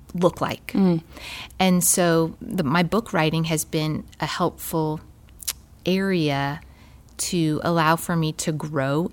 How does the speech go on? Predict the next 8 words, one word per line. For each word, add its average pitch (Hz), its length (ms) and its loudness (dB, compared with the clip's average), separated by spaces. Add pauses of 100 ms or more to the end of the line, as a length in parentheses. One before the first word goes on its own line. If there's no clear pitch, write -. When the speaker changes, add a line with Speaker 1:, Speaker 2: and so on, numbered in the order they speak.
Speaker 1:
in 156 260 0
that 247 440 -4 (300)
and, 165 420 0
and 170 240 0 (200)
come 180 360 0
to 180 120 -4
the 175 80 -2
conclusion 165 800 -2